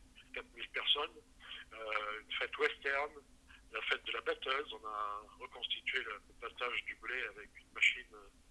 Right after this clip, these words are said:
comme à la fin du dix-neuvième siècle et au début du vingtième. Euh, on en refait une, on a fait des fêtes artisanales. On fait, tous les ans, on fait encore la fête du livre et des vieux papiers. Alors ça, ça,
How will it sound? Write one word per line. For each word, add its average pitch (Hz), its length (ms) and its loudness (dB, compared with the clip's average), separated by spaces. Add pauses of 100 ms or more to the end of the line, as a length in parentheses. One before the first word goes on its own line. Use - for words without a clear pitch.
(160)
comme 120 140 -6
à 110 60 0
la 110 80 0
fin 123 160 2
du 110 140 -6
dix-neuvième 110 480 -6
siècle - 360 -4 (540)
et 107 80 -2
au 107 60 -2
début 110 260 -12
du 104 120 -12
vingtième. 131 380 0 (600)
Euh, 110 40 2 (720)
on 113 60 -6
en 110 60 -2
refait - 240 2 (120)
une, 110 120 -10 (440)
on 127 120 -10
a 117 120 -2
fait 131 160 6
des - 100 -4
fêtes 123 220 2
artisanales. 120 840 -2 (140)
On 127 160 -4 (180)
fait, 147 300 6
tous 185 120 0
les 170 180 4
ans, 175 160 4
on 156 40 -2
fait 143 200 2
encore 160 520 2 (500)
la 120 140 0
fête - 220 2
du - 140 4
livre 139 320 2
et 123 60 0
des 120 100 -8
vieux 143 160 2
papiers. 151 340 0
Alors 120 180 -2
ça, 120 220 -2 (340)
ça, 110 80 -2